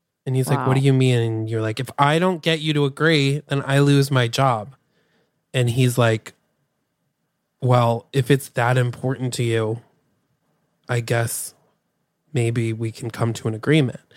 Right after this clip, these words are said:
Speaker 1: And you're like, "You would do that for me, a total stranger?"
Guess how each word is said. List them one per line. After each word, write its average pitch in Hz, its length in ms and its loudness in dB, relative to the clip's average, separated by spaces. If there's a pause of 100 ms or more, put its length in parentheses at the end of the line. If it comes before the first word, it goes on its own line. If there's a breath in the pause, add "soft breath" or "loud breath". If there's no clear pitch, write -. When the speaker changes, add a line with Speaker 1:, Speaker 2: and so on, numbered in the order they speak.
(480 loud breath)
Speaker 1:
And 143 80 4
you're 139 100 8
like, 123 180 2
"You 131 100 4
would 135 120 6
do 120 160 0
that 127 200 2
for 110 160 0
me, 113 200 2
a 127 60 4
total 123 320 -2
stranger?" 117 580 0